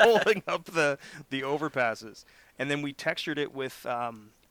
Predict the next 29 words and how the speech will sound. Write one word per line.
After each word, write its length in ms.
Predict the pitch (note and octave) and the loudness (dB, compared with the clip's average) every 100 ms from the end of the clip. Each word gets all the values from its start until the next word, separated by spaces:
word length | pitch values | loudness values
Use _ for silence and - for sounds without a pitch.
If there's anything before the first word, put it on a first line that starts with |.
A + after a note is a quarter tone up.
| _ | _
this, 320 | C3+ C3 - - | -10 -10 -12 -16
you 80 | |
can 120 | C#3 C3 | -16 -4
buy 200 | C#3+ E3 | -2 -2
this 100 | C#3+ | -4
stuff 160 | D3+ | -8
called 220 | - C3 | -4 -6
no-slip 600 | A#2+ B2+ D3 - C3+ C3+ | -6 -8 -8 -10 -10 -10
spray, 540 | - - A#2 B2+ G3+ A#3 _ _ _ | -12 -10 -8 -8 -12 -16 _ _ _
so 160 | - B2+ | -8 -6
that 140 | C3 | -6
you 100 | B2 | -8
spray 360 | - - C3 D3+ | -12 -6 -6 -4
it 60 | |
on, 140 | D#3+ C3 | -6 -6
like, 180 | A#2+ | -8
your 80 | - | -8
stairs 440 | - A#2+ C3+ D3 D#3 | -8 -6 -6 -6 -8
or 40 | |
what 120 | D3 | -6
have 200 | C#3+ D3 | -4 -4
you, 140 | E3+ C#3+ | -4 -6
and 120 | B2 | -8
it, 40 | A2+ | -12
it's 140 | - | -12
like 140 | A#2+ | -10
a 40 | B2 | -12
gritty 420 | G#2+ - C3+ C#3 | -18 -8 -8 -6
surface. 580 | - B2+ C3 A2 - | -8 -10 -8 -12 -14